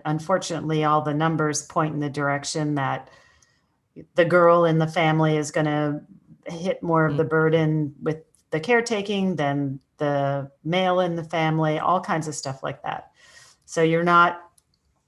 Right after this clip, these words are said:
Speaker 1: you're, you, this didn't hit you by accident. It's all the numbers <laughs> that
Speaker 2: Right,
Speaker 1: go in the
Speaker 2: right.
Speaker 1: direction that say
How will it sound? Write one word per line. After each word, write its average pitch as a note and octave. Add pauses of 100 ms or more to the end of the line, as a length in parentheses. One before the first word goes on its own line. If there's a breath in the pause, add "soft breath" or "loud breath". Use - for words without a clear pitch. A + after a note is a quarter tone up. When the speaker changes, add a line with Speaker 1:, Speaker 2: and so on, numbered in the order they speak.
(140)
Speaker 1:
you're, G3
you, F#3+
this G#3+
didn't A#3
hit A#3+
you G#3+
by F3
accident. A3
It's G3
all G3
the F#3
numbers G3
<laughs> -
that A#3+
Speaker 2:
Right, D3+
Speaker 1:
go F#3
in F#3+
the F3
Speaker 2:
right. F3
Speaker 1:
direction D#3+
that E3
say D3